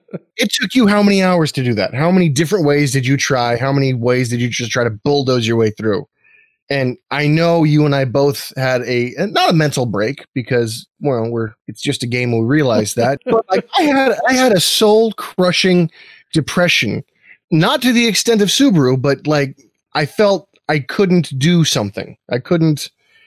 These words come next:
Speaker 1: succeed where I've seen somebody else, hint, hint, nudge, nudge, asshole. And
Speaker 2: <laughs>
Speaker 1: it frustrated me to no end. And with Subaru, it, it's weird because I think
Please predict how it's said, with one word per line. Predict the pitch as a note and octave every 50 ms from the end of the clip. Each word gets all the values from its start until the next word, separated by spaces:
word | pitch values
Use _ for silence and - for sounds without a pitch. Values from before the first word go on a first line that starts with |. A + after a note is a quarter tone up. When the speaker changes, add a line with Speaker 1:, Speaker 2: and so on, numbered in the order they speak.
| _ _ _ _ -
Speaker 1:
succeed | - - - E3+ - - - - G#3 G#3 F#3 D#3 C3+
where | B2+ C3 C#3+ C#3 C3+
I've | C3 B2 C3 C3+ B2+ A#2 -
seen | - - - E3 D#3+ D#3 D3+ C#3+ C#3 C3+ C3 B2
somebody | - - C#3 C3+ C3 C3 C3 C3 C3 C3+
else, | C#3+ C#3 B2+ B2+ D3 C#3 - -
hint, | - C3+ B2+ A#2+ -
hint, | - B2+ A#2+ - -
nudge, | - B2 A#2+ A#2+ A2+ - -
nudge, | B2 A#2+ A#2+ A#2+ A2+
asshole. | F2+ F#2+ G#2+ G2+ G#2 - G#2+ G#2 A2 A2+ _ _ _ - - - - _ _ _ _ _ _ -
And | E3 D#3 D#3 D#3 D#3 D3+ D3 C#3+ C3+ A#2 - - _ _ -
Speaker 2:
<laughs> | A#3+ - _ - C4+ B3 - - - A#3+ - _ - - A#3+ - - _ - A#3+ - - _ -
Speaker 1:
it | F3 F3 C#3+ _ -
frustrated | - G#3+ G#3 - - - F#3 F3+ E3 D#3
me | D#3+ E3 D#3
to | D#3
no | D3+ D#3 D3+ D3 D3+ D#3+
end. | D#3 B2 G2 - - - _ _ -
And | D3+ D#3 D3+ D3+ D3
with | D3 C#3+ -
Subaru, | - - C#4+ D4+ C#4 F#3 E3 D#3 D3 D#3 B2+
it, | C3+ C#3+ C#3+ - _ _ _ _ _ _ -
it's | D#3+ D3 - - -
weird | E3+ A3 C#4 D4 C4+ E3+
because | D3 D#3 - - E3 D3+ D3
I | C#3+ C#3
think | A#2 - - - G#3 A#3+ C#4 D4 - - -